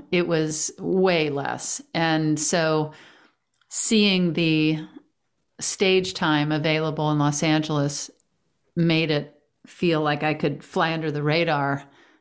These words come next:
and nobody would know. Whereas in Denver, it felt like people would know I was trying and they'd be giving feedback. So I asked my friend Beth, I said, you know, "I'm gonna go check out every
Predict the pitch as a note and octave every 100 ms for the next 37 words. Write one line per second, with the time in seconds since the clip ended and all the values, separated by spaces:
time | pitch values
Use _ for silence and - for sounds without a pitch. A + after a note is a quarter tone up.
0 | _ F3 F3+ F#3 F3 E3 D#3 E3 F3+ F3+
1 | C#3 D3+ D3+ - E3+ E3 D#3+ - E3+ D3+
2 | G3+ A3 F#3 E3+ D#3 - E3 D3+ D#3 D#3
3 | D3+ - A3 G#3 F3+ D#3 E3 G3 G#3 F3+
4 | D#3 D3+ - F#3 D#3 D3+ D3 D3+ D3 -
5 | - _ F3+ F3+ F3 F3 E3 D3+ D3 -
6 | G#3+ F#3+ E3+ D#3+ D3+ D3+ - - _ -
7 | - - - - F3+ E3+ E3 E3 - -
8 | F#3+ G3 - F#3 F3+ F#3 E3 F3 F#3 E3
9 | D#3 - - _ _ _ - F3 - E3
10 | D#3+ F#3 D#3+ D#3+ F3+ - _ _ _ -
11 | F3+ F3+ F#3 F3 F3 F3+ F#3 F#3 G3 F#3
12 | F#3+ F#3 F3+ F#3 G3 F#3+ F#3